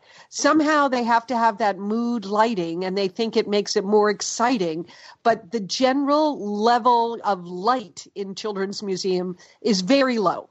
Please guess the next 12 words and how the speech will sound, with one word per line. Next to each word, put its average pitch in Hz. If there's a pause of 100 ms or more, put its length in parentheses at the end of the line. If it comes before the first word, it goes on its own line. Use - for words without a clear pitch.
So, 226
I 214
mean, 240
you 226
just, 294 (280)
it -
just, 254
you 220
get 247
in 254
a 226
panic 277